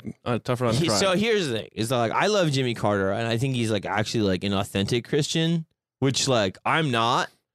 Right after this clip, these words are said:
Speaker 2: But people
Speaker 1: You're
Speaker 2: that
Speaker 1: not even a Christian.
Speaker 2: No.
Speaker 1: Yeah. <laughs> Okay. So
Speaker 2: But, like, a lot of people are, like, in politics especially are Christians and, like, fake it.
Speaker 1: Yeah. Oh, yeah.
Speaker 2: Uh, and 'cause then they get into office and they get, like, tons of people killed. Like, Jimmy Carter in office was, like,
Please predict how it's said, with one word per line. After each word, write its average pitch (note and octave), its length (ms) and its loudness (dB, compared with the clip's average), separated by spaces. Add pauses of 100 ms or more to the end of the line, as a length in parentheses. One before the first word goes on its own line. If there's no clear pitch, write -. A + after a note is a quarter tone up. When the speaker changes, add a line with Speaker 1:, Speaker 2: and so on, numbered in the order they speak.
(340)
Speaker 2:
But C3 140 0
people F3+ 220 2
Speaker 1:
You're E3 80 2
Speaker 2:
that G#3+ 60 2
Speaker 1:
not G#3+ 80 2
even D3 160 0
a B2 60 0
Christian. - 420 -4 (720)
Speaker 2:
No. A#2+ 520 0
Speaker 1:
Yeah. B2+ 340 0
<laughs> - 140 -8
Okay. - 300 0 (100)
So D3+ 180 0
Speaker 2:
But, G3 220 2
like, F#3 160 2
a E3+ 80 2
lot G3+ 140 2
of A3 60 2
people G3+ 160 2
are, E3 120 2
like, C#3+ 180 0
in C#3 120 0
politics C#3+ 440 0
especially C#3 400 -2
are G#2 220 2
Christians A#2+ 440 -2
and, A2 120 0
like, F#2+ 280 -6
fake G#2 280 -2
it. D3+ 260 -2 (300)
Speaker 1:
Yeah. F#2+ 200 0
Oh, F#2 140 0
yeah. E2+ 160 0
Speaker 2:
Uh, B2 320 2
and A#2+ 220 0
'cause C3+ 120 0
then B2+ 140 0
they A#2+ 100 0
get A#2 140 0
into A#2 140 0
office G#2+ 300 0
and C#3 100 0
they A2 80 0
get, G#2+ 80 2
like, F#2+ 160 0
tons G#2+ 200 0
of F#2+ 80 -2
people G#2+ 180 0
killed. C3+ 220 0
Like, A#2+ 140 0
Jimmy A3 180 0
Carter G3+ 260 0
in B2 100 -2
office A2 340 -4
was, G#2 140 -8
like, F2+ 200 -2